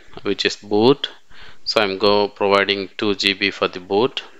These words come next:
and I'm going to create one more partition, which is, uh, slash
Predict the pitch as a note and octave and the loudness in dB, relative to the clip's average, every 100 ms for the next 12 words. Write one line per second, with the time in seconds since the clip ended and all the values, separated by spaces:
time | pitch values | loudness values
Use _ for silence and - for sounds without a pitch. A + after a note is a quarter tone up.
0 | - - - - - - - - - - | -18 -16 -16 -14 -14 -14 -16 -16 -16 -12
1 | - - - G#2 G#2 G#2+ G#2 G#2+ A2 - | -12 -12 -4 0 2 2 0 -2 -4 0
2 | G#2+ G2+ G2 G#2 G#2+ A2+ A2 G#2 G2 - | 4 4 4 2 2 2 4 4 4 2
3 | F#2+ - C3 F3 - - G2 - G2 - | -4 0 -2 -2 -8 -8 -6 0 0 2
4 | - F#2+ F#2+ F#2 - - - - - - | 2 2 4 0 -6 -18 -16 -14 -14 -14
5 | - - - - - - - - - - | -14 -16 -18 -20 -18 -16 -14 -14 -14 -14
6 | - - - - A2 G2+ G2+ - - | -14 -10 -4 2 4 4 2 -4 -12